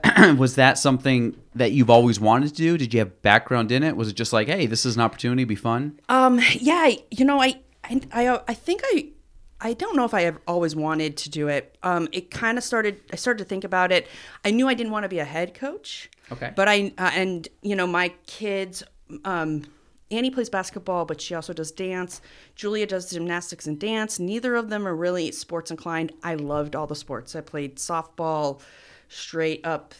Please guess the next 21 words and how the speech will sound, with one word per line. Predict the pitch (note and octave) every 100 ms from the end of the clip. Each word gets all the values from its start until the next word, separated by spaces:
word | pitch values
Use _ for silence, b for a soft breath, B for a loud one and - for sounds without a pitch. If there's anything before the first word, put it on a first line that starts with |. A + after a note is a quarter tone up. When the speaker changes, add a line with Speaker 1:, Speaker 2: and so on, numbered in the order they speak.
| -
Speaker 2:
uh, | D#3+ D3 C#3+ D3 -
like, | E3 D#3
a, | - _ -
through, | - E3 D3+ D3 D3 -
well, | E3+
I |
played | D#3+ F3 D#3 - _ -
through | E3+
Clinton. | D3+ - - E3 E3 -
So | F#3+
I | E3
played | F3 C#3+
soccer, | - F#3 - D#3
basketball, | D3+ C#3 D#3+ D3+ C#3+ - -
and | C3
softball | C3 C3 C3 C#3 C#3
at | -
Clinton | D3+ C#3 D3+
for | -
two | D#3 D#3+
years. | D3+ D3 D3